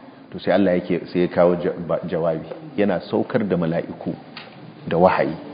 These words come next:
domin babu hanyar sanin al'amarin Allah sai ta hanyar wahayi.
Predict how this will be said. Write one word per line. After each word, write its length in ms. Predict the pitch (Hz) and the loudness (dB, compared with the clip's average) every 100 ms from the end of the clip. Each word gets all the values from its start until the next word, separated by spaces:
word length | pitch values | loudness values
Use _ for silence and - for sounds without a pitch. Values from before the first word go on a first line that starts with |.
| - - - - - - - | -16 -16 -18 -18 -18 -16 0
domin 240 | 87 98 95 | 6 8 12
babu 240 | 107 98 | 10 8
hanyar 480 | - 143 143 120 - | 6 6 8 4 4
sanin 240 | 123 120 | 6 6
al'amarin 560 | 104 90 104 104 95 90 | 4 0 0 0 -2 -4
Allah 400 | 104 95 80 - - | -4 -4 -6 -10 -10
sai 80 | 95 | -8
ta 140 | 92 | -6
hanyar 240 | 98 98 90 | -4 -4 -4
wahayi. 400 | 87 101 76 | -4 -6 -8